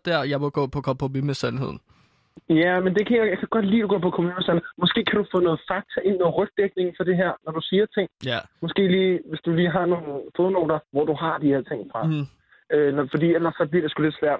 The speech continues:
Speaker 2: for mig at retfærdiggøre, hvis jeg skal sætte det på.
Speaker 1: Ja, okay. Men jeg kunne godt tænke mig at spille noget mere for jer, Sebastian.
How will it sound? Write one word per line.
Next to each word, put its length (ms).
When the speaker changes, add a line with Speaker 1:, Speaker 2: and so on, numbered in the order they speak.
Speaker 2:
for 60
mig 200
at 160
retfærdiggøre, 500
hvis 160
jeg 60
skal 160
sætte 160
det 120
på. 120
Speaker 1:
Ja, 220
okay. 280
Men 100
jeg 100
kunne 100
godt 160
tænke 220
mig 260
at 60
spille 300
noget 140
mere 280
for 140
jer, 180
Sebastian. 580